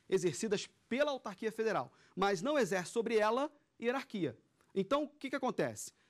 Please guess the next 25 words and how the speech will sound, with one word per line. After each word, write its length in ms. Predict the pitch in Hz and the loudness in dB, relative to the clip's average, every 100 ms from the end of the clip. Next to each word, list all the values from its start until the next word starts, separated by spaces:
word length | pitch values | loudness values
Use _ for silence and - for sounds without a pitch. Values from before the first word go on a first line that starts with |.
| _ _ _ | _ _ _
Controle 640 | 160 147 - 180 233 262 269 - _ _ _ _ _ _ _ - | -2 -2 4 4 4 2 -6 -12 _ _ _ _ _ _ _ -4
por 180 | 196 165 | -2 0
subordinação 840 | 175 156 143 175 170 240 262 311 _ _ _ - - _ | -2 -2 -2 -2 -2 -2 -2 -4 _ _ _ -20 -20 _
pressupõe 520 | - 226 - 214 208 214 | 2 2 0 -6 -6 -6
hierarquia. 500 | 240 - 165 117 - _ | -8 -10 -10 -10 -14 _
Controle 460 | - 202 170 160 151 | -2 0 0 -2 -4
por 160 | 180 165 | -6 -8
vinculação 640 | 196 226 226 - 254 285 - _ | -6 -4 -4 -4 -6 -6 -10 _
descarta 760 | 156 220 - 214 214 - 135 113 _ - | -10 -10 -4 -4 -4 -8 -14 -14 _ -6
a, 280 | 160 165 - _ | -2 -4 -6 _
o 120 | 160 170 | -2 0
elemento 360 | 156 160 156 | 0 -2 -2
hierarquia. 540 | 160 156 - 131 107 - _ - | -4 -4 -8 -8 -8 -12 _ -2
E 100 | 180 | -2
assim 340 | 180 214 226 - | -2 -4 -6 -8
a 60 | 180 | -8
gente 240 | 202 - | -6 -8
fica 340 | 202 - 220 214 _ _ _ | -8 -4 -4 -4 _ _ _
respondendo 800 | 196 196 202 156 165 180 190 185 - | -6 -2 -2 0 -2 -2 -6 -8 -6
à 240 | 170 185 - _ | -4 -4 -8 _
pergunta 460 | 180 151 156 170 165 | -6 -2 -2 -4 -4
do 80 | 156 | -4
nosso 420 | 165 - 185 - _ _ _ _ | -4 -4 -6 -6 _ _ _ _
prezado 400 | 165 151 165 160 | -2 0 0 -2
aluno. 320 | 160 120 104 | -4 -4 -10